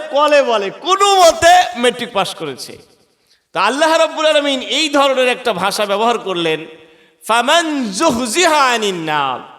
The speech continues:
যে কোনো মতে জাহান্নামের আগুন থেকে বেঁচে গেল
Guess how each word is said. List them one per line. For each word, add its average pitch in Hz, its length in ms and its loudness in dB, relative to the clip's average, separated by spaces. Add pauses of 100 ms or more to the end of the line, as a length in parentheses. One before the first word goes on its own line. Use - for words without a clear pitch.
(440)
যে 262 160 2
কোনো 294 460 0
মতে 311 440 4
জাহান্নামের 285 720 0
আগুন 240 320 -2
থেকে 180 260 -4
বেঁচে 156 300 -6
গেল 160 360 -2